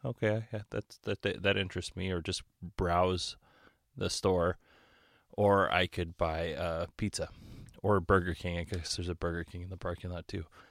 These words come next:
Or I can have my tires changed. Hmm. S-, I guess I couldn't 'cause it'd be charging the car. Huh.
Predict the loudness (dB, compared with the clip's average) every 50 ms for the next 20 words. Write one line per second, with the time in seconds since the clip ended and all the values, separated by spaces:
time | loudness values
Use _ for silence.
0 | _ _ _ -20 -20 -20 -14 _ 8 10 10 10 12 10 6 8 6 6 6 8
1 | 8 10 10 8 6 4 -2 -2 -4 -4 -4 -8 -10 -12 -14 -16 -18 -20 -20 -20
2 | -20 _ -20 -18 -8 -6 -6 -6 -6 -8 -16 -20 -20 -18 -12 -10 -10 -10 _ _
3 | _ _ _ _ _ _ _ _ -20 -20 _ _ _ _ _ _ _ -4 0 0
4 | 0 2 0 0 0 0 0 0 -4 -8 -8 -8 -6 -6 -4 -4 -6 -6 -4 -2
5 | 0 0 0 0 -2 -4 -4 -4 -8 -6 -6 -4 -4 -4 -4 -8 -10 -16 -20 -20
6 | _ -20 _ _ _ _ _ _ _ -6 -4 -4 -4